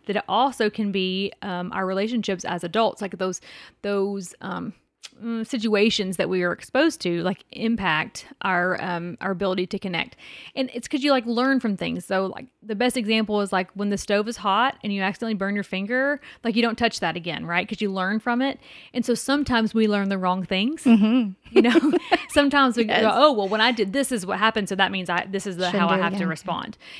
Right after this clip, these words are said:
Speaker 1: you know? And so we, we grab a hold of those things.
Speaker 2: Well, and I think, too, in ter-, in terms of that, like, people are different than a stove, right? You know, a
Speaker 1: Mm-hmm.
Speaker 2: stove is always gonna give you heat. That
Speaker 1: Mm-hmm.
Speaker 2: person may be in a place where, in this moment, that's the reaction.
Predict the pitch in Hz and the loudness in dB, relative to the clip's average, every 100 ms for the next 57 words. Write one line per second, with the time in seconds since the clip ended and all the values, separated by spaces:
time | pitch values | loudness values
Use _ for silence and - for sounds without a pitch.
0 | - 220 202 185 220 _ 220 208 - 185 | -6 -2 -2 -2 -8 _ -4 -2 -2 -2
1 | 190 208 214 170 202 175 170 156 220 180 | -2 -4 -6 -2 0 2 0 0 0 0
2 | - - - - - 269 285 269 262 349 | -2 -8 -12 -12 -2 4 6 8 6 2
3 | 320 - 320 254 240 - 240 240 254 262 | -2 0 2 2 2 2 4 6 6 6
4 | 220 190 196 220 - - _ - 277 262 | 6 4 4 0 -2 -8 _ -4 -2 2
5 | 214 190 202 208 202 202 196 - 226 185 | 2 2 0 0 0 0 0 2 2 2
6 | 175 196 - 214 220 214 196 214 202 185 | 2 0 0 2 2 2 4 4 4 4
7 | 196 196 196 202 190 190 185 220 190 - | 4 4 0 0 0 -2 -4 -6 -8 -12
8 | - - - 202 202 262 - 233 214 208 | -20 -20 -6 -2 2 2 6 6 4 2
9 | 214 196 - 208 202 - 185 185 190 - | 0 0 0 -2 -2 -2 -2 -2 -4 -12
10 | _ _ _ 240 220 214 220 240 208 190 | _ _ _ 2 4 2 2 2 2 0
11 | 196 196 - 190 190 - 202 - 196 | -2 -2 -4 -2 0 -2 -4 -8 -10